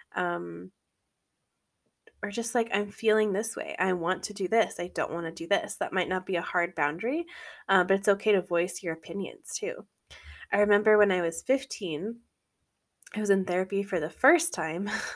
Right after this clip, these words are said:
<laughs> not the last. Um, <laughs> uh, and my therapist,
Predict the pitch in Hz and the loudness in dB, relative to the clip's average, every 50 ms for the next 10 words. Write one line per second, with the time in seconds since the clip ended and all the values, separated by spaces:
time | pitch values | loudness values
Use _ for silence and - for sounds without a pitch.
0 | 247 233 - - - - _ _ _ _ - 165 196 202 - - 226 80 - - | -6 -8 -8 -12 -20 -20 _ _ _ _ -8 -8 -8 -8 -8 -6 -4 -4 -4 -4
1 | - - - - - - - - - 277 269 240 - - 208 208 196 196 185 180 | -4 -6 -8 -12 -14 -14 -14 -10 -8 -6 -6 -6 2 6 8 10 10 10 8 6
2 | - 233 240 - - - - 254 254 _ - - - - - - - - 208 - | 6 4 4 6 4 2 0 -2 -10 _ -16 -16 -16 -14 -14 -14 -14 -14 -16 -10
3 | _ - 214 208 202 190 185 170 - - 202 208 208 202 196 185 185 180 180 175 | _ 2 4 6 6 6 4 2 2 0 -2 0 2 2 2 2 2 2 0 0
4 | 175 175 175 - _ _ _ _ _ _ _ _ _ _ _ _ _ _ _ _ | 0 -2 -4 -6 _ _ _ _ _ _ _ _ _ _ _ _ _ _ _ _
5 | _ _ _ _ _ _ _ _ - 220 220 240 233 233 - 190 175 180 185 - | _ _ _ _ _ _ _ _ 4 6 6 6 4 4 2 2 2 2 0 -4
6 | - - _ - - | -8 -12 _ -20 -20